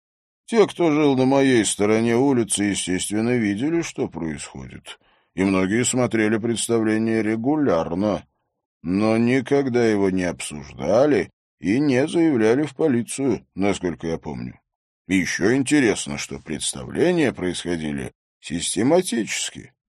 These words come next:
Сначала я думал, что все дело в мужчине,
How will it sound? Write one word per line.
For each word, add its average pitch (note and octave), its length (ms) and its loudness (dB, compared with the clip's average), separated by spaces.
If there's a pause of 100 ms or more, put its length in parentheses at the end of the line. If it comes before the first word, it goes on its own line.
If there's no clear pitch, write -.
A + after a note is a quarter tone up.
(280)
Сначала F#2 460 0
я F3 140 4
думал, C#3 340 4
что G#2+ 220 -2
все F#2+ 260 -2
дело C3 260 -2
в D#3 60 -2
мужчине, F#2 880 -2